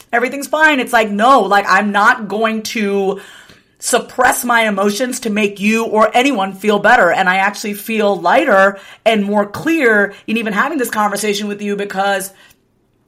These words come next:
even before this, I was just honest with you about something that happened and, and, you know, ha-, ha-, ha-, happened in my personal life.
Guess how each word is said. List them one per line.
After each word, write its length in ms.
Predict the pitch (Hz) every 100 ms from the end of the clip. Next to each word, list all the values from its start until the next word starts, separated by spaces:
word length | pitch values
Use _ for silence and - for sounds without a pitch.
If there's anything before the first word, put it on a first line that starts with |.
| _
even 240 | 196 202 190
before 320 | 196 214 262
this, 220 | 214 202
I 180 | 202 180
was 160 | 180 180
just 140 | 196
honest 300 | 170 226 247
with 120 | 196
you 80 | 190
about 180 | 180 180
something 260 | 185 190
that 320 | 180 170 165 _
happened 480 | 196 196 190 180 175
and, 180 | 165 175
and, 160 | 185 175
you 80 | 185
know, 220 | 160 156
ha-, 140 | 165 180
ha-, 300 | 175 180 180
ha-, 220 | 180 185
happened 260 | 185 185 185
in 60 |
my 120 | 175 165
personal 340 | 226 254 208
life. 260 | 175 170